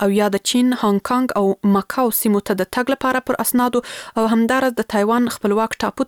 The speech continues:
ته د سفر پر اسنادو تطبیقیږي. دغه نوي ق-، قوانین د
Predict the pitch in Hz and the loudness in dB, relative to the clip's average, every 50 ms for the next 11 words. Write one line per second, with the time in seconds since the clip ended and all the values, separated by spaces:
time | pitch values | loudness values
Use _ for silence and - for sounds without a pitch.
0 | - 202 - - - - - - - 214 202 214 - - - - 269 262 - - | -2 -4 -6 -6 -12 -20 -20 -10 -4 0 0 0 2 0 -2 -2 -4 -4 -4 -4
1 | - - - - 220 208 202 196 - 196 202 - _ - - 208 - - - 196 | -4 -4 -2 0 2 2 2 2 2 0 -2 -2 _ -4 -4 -4 -4 -4 -8 -8
2 | - - - 208 202 196 202 196 - - _ _ _ _ - - - - - - | -6 -2 0 0 0 2 0 -2 -4 -6 _ _ _ _ -20 -18 -14 -14 -14 -8
3 | - 220 240 233 233 240 247 247 254 247 247 - - - - 220 220 208 - - | -2 0 0 0 2 2 2 2 0 0 -2 -4 -4 -2 0 2 0 0 -2 -2
4 | - 226 214 214 220 240 247 247 226 220 208 | -2 0 2 2 2 2 2 2 2 0 0